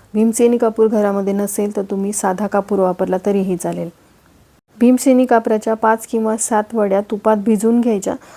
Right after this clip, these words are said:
आणि त्या तुम्हाला मातीच्या भांड्यामध्ये ठेवायच्या आहेत. या कापुरासोबत आपल्याला लक्ष्मी प्रा-, प्राप्तीसाठी ज्या वस्तू जाळायच्या आहेत,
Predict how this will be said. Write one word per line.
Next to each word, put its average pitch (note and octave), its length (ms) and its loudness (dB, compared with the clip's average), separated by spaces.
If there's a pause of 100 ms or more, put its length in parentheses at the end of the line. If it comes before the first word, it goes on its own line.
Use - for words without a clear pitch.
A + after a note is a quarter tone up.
(140)
आणि G#3+ 200 -2
त्या A3 80 2
तुम्हाला G#3 400 0
मातीच्या G3+ 400 0
भांड्यामध्ये F#3+ 480 0
ठेवायच्या F#3+ 440 0
आहेत. F3+ 180 -8 (400)
या A3 80 4
कापुरासोबत A#3 720 2
आपल्याला G#3+ 340 -2
लक्ष्मी G#3+ 340 -4
प्रा-, A3 200 0
प्राप्तीसाठी G#3 840 -2
ज्या G3+ 220 0
वस्तू G3+ 320 -4
जाळायच्या F#3 460 0
आहेत, F#3+ 280 -2